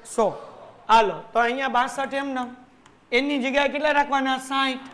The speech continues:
એના છેદમાં સો. કરો સાઈઠ ભાગ્યા સો, ઝીરો પોઇન્ટ છ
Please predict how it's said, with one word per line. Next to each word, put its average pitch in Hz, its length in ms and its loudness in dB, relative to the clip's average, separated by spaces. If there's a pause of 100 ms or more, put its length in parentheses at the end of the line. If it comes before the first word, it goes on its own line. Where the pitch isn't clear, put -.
(680)
એના 262 300 0
છેદમાં 262 720 -4
સો. 247 520 -6 (140)
કરો 277 220 0
સાઈઠ 262 300 -2
ભાગ્યા 254 360 -4
સો, 254 160 -4
ઝીરો 254 280 0
પોઇન્ટ 269 280 -4
છ - 80 -8